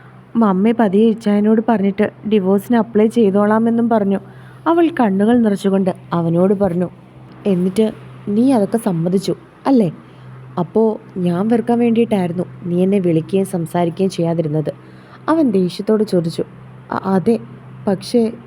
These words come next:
എനിക്ക് എപ്പോഴും ഇച്ചായൻ്റെ സൗണ്ട് കേൾക്കണമെന്ന് തോന്നും. അപ്പോഴാണ് ഞാൻ ഇടയ്ക്ക് ഇച്ചായനെ വിളിക്കുന്നത്." "അപ്പോഴും വലിയ താല്പര്യമില്ലാതെയല്ലേ നീ എന്നോട് സംസാരിച്ചിരുന്നത്?" "ഉം," അവൾ മൂളി. "അപ്പോ ഇങ്ങനെയൊക്കെയായിരുന്നു അല്ലേ?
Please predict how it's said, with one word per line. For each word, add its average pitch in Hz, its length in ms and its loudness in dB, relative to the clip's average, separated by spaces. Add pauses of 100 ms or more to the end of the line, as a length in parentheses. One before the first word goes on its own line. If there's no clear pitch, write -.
(180)
എനിക്ക് 277 240 0
എപ്പോഴും 247 340 0
ഇച്ചായൻ്റെ 208 400 0
സൗണ്ട് 190 380 0
കേൾക്കണമെന്ന് 208 720 0
തോന്നും. 185 280 0 (540)
അപ്പോഴാണ് 233 520 0 (260)
ഞാൻ 196 260 2
ഇടയ്ക്ക് 185 280 0
ഇച്ചായനെ 202 380 0
വിളിക്കുന്നത്." 185 560 0 (600)
"അപ്പോഴും 208 440 0 (200)
വലിയ 170 280 0
താല്പര്യമില്ലാതെയല്ലേ 226 1040 0 (200)
നീ 190 160 0
എന്നോട് 202 260 2
സംസാരിച്ചിരുന്നത്?" 190 840 0 (640)
"ഉം," 208 200 0 (480)
അവൾ 294 220 2
മൂളി. 180 360 0 (540)
"അപ്പോ 170 260 0 (400)
ഇങ്ങനെയൊക്കെയായിരുന്നു 196 840 2
അല്ലേ? 175 220 2